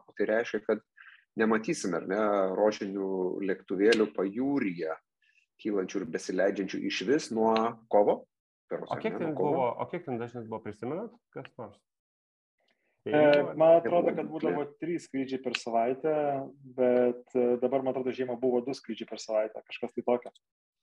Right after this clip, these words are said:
Speaker 1: Tai, e, tokia liūdės-, liūdesnė tokia žinutė, ar ne? Ir, ir, ir kažkada jie skraidė į Dortmundą, man atrodo, ar ne? Dar iš Palangos, bet čia buvo gal senai ir prieš pandemiją, ar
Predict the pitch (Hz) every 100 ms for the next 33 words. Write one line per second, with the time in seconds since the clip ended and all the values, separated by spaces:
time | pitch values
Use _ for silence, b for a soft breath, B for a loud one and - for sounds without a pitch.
0 | _ _ _ _ _ - 131 131 127 131
1 | 131 127 120 120 - - 131 143 135 135
2 | 147 - - 339 - 165 - 90 85 -
3 | 92 92 113 165 123 90 117 143 127 -
4 | 95 92 92 - 92 87 90 90 _ -
5 | - 123 156 - 156 127 104 139 - -
6 | 82 80 - 85 82 80 135 160 147 -
7 | 98 90 80 110 180 - - - 90 85
8 | 85 82 - - - 135 - 117 104 -
9 | - _ - 87 85 82 110 165 180 _
10 | _ _ _ _ _ - -